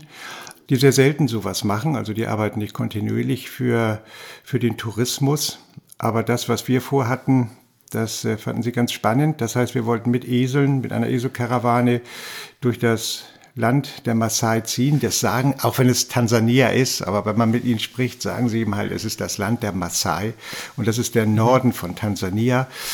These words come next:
Und wenn man auf die Karte guckt, äh, sieht dann, dass im Norden Tansanias werden die Straßen und Pisten einfach weniger.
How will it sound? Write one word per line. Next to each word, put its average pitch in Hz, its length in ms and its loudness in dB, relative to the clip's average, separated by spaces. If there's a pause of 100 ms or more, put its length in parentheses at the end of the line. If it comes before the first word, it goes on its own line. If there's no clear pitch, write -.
(460)
Und 101 720 0
wenn 110 100 2
man 110 80 4
auf - 80 -4
die 117 120 -2
Karte 120 360 0
guckt, - 520 -2
äh, 110 260 -2
sieht 139 260 0
dann, 120 200 4
dass 107 280 0
im 104 160 -2
Norden 117 400 0
Tansanias 117 580 0
werden 117 220 2
die 110 80 -2
Straßen 120 500 0
und 110 120 -2
Pisten - 340 -4
einfach 101 340 -4
weniger. 123 460 -2